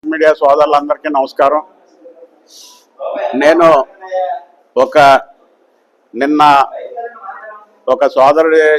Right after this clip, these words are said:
ఛానల్లో ఒక విషయాన్ని ప్రస్తావించడం జరిగింది. అదేమిటంటే, ఆ సోదరుడు తెలంగాణలో go back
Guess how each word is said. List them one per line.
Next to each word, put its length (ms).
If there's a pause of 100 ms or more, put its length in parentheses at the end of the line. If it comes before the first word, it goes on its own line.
(140)
ఛానల్లో 640 (920)
ఒక 200
విషయాన్ని 560
ప్రస్తావించడం 680
జరిగింది. 520 (500)
అదేమిటంటే, 600
ఆ 120
సోదరుడు 720 (1120)
తెలంగాణలో 800 (1000)
go 180
back 160